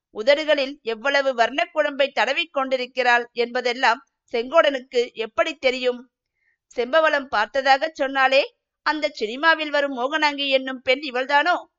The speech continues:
மோகனாங்கி என்ற பெயர் இவளுக்கு பொருத்தமாகத்தான் இருக்கிறது. நான் கூட இந்த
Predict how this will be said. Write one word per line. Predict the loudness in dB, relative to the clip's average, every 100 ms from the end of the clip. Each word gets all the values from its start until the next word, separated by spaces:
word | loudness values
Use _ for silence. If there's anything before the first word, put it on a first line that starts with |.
| _ _ _ -8
மோகனாங்கி | -4 -2 0 0 0
என்ற | 0 2 0 0
பெயர் | 2 2 0 -4
இவளுக்கு | -8 -2 -2 -2 -8 -10
பொருத்தமாகத்தான் | -10 -4 -2 2 2 0 0 0 2
இருக்கிறது. | -4 -2 0 0 -4 -14 _ _ _
நான் | -8 -2 -2 -4
கூட | -6 0 0 -2
இந்த | -8 -6 -6